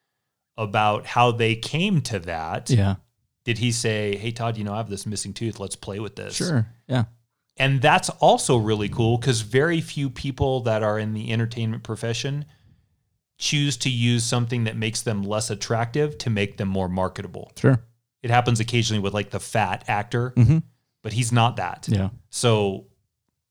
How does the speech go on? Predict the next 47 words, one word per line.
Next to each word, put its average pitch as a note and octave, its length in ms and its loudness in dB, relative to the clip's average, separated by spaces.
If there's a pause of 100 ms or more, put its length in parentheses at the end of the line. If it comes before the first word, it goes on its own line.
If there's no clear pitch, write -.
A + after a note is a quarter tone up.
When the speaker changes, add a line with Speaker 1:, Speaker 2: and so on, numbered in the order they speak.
(380)
Speaker 1:
I A2 100 -2
guess A#2 260 0
it's A#2 160 -6
that, - 400 -6
that G#2 200 -6
sequence. - 580 -10
Speaker 2:
Yeah. G#2+ 220 6
Speaker 1:
And C#3 120 0
from D3+ 160 4
what D#3 140 6
I've D#3 200 6
read, A#2 220 4
and A2 100 0
it B2 140 0
may B2 160 4
be A#2+ 180 2
just A#2 180 -2
urban A2+ 280 0
legend, A2 280 0
may G#2 100 -2
not G#2+ 160 -2
be A2+ 80 -6
true, A2 260 -4 (320)
that's A#2+ 240 2
all A2+ 180 2
Ed A2+ 180 0
Helms G#2+ 340 -2
just G#2+ 200 -4
doing F#2+ 260 -6
Ed F2+ 120 -8
Helms. F2+ 240 -12
Speaker 2:
That, C3 180 2
it, A#2+ 160 2
it, A2+ 200 0
no, A#2+ 260 6 (160)
I A2+ 100 2
totally G#2+ 360 4
believe G2+ 220 -2
that. - 240 -8
Speaker 1:
Yeah, E2+ 140 -14
me F2 120 -12
Speaker 2:
Yeah. F2+ 120 -4
Speaker 1:
too. - 120 -8 (680)
Speaker 2:
Mine's B2+ 260 8
always A2+ 240 10
been G#2+ 200 6
that G2 280 0